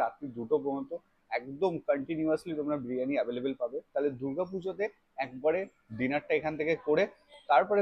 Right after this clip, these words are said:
কলকাতায় ঠাকুর দেখতে যেও, নর্থ সাউথ যেখানেই দেখো। আর দেখে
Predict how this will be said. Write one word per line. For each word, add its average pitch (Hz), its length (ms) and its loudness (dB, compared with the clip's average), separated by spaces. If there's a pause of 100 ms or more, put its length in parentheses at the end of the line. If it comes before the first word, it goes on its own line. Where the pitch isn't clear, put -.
(120)
কলকাতায় 160 420 4 (260)
ঠাকুর 131 340 4
দেখতে 156 260 0
যেও, 147 120 4 (160)
নর্থ 135 300 -2
সাউথ 143 280 4
যেখানেই 151 340 -2
দেখো। 175 240 0
আর 160 80 4 (400)
দেখে 165 440 2